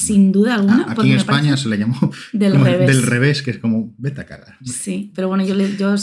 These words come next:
Speaker 1: le digo siempre Inside Out, porque me
Speaker 2: De,
Speaker 1: gusta
Speaker 2: del
Speaker 1: mucho.
Speaker 2: revés. Había que cambiarle el,
Speaker 1: Es que,
Speaker 2: ponerle
Speaker 1: claro,
Speaker 2: un subtítulo, de dentro pa' fuera.
Speaker 1: de dentro pa' fu-, claro, es que ¿cómo traduces Inside Out?
Speaker 2: Eh, no lo traduces,
Speaker 1: Es
Speaker 2: Inside
Speaker 1: imposible,
Speaker 2: Out, punto.
Speaker 1: ya.
Speaker 2: ¿Por qué tradu-,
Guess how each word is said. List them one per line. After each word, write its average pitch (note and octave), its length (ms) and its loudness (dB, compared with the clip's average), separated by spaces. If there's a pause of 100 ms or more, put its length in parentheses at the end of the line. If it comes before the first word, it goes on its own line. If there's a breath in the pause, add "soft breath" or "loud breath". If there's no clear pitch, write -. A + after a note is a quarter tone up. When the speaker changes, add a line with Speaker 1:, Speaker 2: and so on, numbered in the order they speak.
Speaker 1:
le G3+ 140 0
digo F#3 180 -2
siempre F3 300 -8
Inside E3 320 -14
Out, E3 180 -16 (120)
porque C3+ 160 -4
me F3 80 2
Speaker 2:
De, F3 100 -6
Speaker 1:
gusta D3+ 180 -4
Speaker 2:
del B2 140 0
Speaker 1:
mucho. G#2 120 0
Speaker 2:
revés. G#2 440 -4 (200)
Había B2+ 200 -2
que B2+ 80 0
cambiarle A#2+ 320 2
el, A2+ 140 2
Speaker 1:
Es G#2+ 80 -8
que, - 40 -14
Speaker 2:
ponerle B2+ 220 2
Speaker 1:
claro, - 160 2
Speaker 2:
un C#3 60 2
subtítulo, A#2+ 340 0
de B2+ 180 0
dentro D3+ 320 0
pa' - 80 -6
fuera. - 300 -10
Speaker 1:
de G#3 80 2
dentro A#3 240 0
pa' A3 80 -4
fu-, G#3+ 100 -12
claro, A3 220 -2
es F#3 80 -4
que G3+ 100 -8
¿cómo G#3+ 220 2
traduces F#3 460 -2
Inside F3+ 360 -10
Out? - 160 -16 (120)
Speaker 2:
Eh, G#2+ 180 -12
no C#3+ 100 0
lo C#3+ 80 4
traduces, G#3 300 0
Speaker 1:
Es G3 100 -4
Speaker 2:
Inside F#3+ 160 -2
Speaker 1:
imposible, G#3 300 0
Speaker 2:
Out, - 80 -6
punto. F3 240 2
Speaker 1:
ya. - 200 -6 (220 loud breath)
Speaker 2:
¿Por E3 260 -6
qué A3 140 2
tradu-, D3+ 560 2